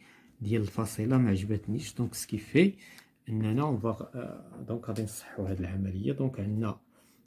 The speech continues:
دو سون ملتيبليي بار فانت، كاتر فانت سانك ديفيزي بار دو، ديفيزي بار دو،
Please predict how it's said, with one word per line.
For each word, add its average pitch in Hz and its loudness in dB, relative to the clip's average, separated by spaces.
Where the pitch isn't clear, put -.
دو 120 4
سون 156 2
ملتيبليي 120 2
بار 107 -2
فانت، 110 -2
كاتر 113 -2
فانت 104 -2
سانك - -4
ديفيزي 113 2
بار 101 0
دو، 87 -8
ديفيزي 104 -2
بار 104 0
دو، - -6